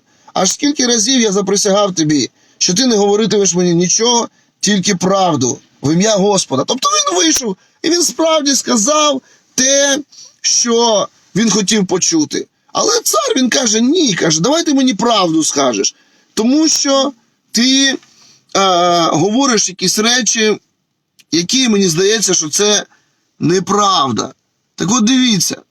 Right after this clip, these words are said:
Так от дивіться. Він говорить далі. «І сказав Ізраїлів цар». А, і Михей відказав йому, перепрошую: «Тому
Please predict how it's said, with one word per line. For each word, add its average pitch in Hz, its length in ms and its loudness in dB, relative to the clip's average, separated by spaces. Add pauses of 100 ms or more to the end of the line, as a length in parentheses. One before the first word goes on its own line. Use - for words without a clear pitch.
(1800)
Так 170 160 -4
от 208 100 0
дивіться. 180 460 0 (640)
Він 233 280 2
говорить 185 600 0 (1120)
далі. 151 460 0 (500)
«І 202 80 2
сказав 220 400 0
Ізраїлів 202 400 0
цар». 156 300 -2 (320)
А, 165 140 0
і 196 60 2
Михей 254 280 0
відказав 190 440 0
йому, 127 200 0
перепрошую: 143 520 -2 (600)
«Тому 302 480 2